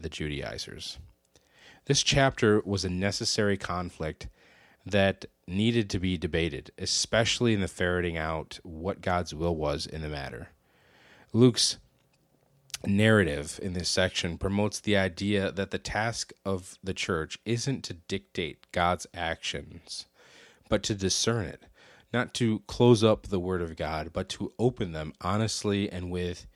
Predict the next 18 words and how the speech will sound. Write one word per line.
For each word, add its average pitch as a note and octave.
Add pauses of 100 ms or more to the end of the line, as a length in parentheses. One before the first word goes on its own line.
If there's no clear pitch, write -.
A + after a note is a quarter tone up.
(320)
humility. E2+ (680)
The G2+
outcome A#2+
of G2
this F2+
council G#2+
was F2+
a F2+
complete A#2 (120)
rejection E2+ (460)
of F2+
the F2+
Pharisaic F#2
alternative. F2 (1080)
And F#2
in F#2+
Peterson's A2 (160)
commentary E2+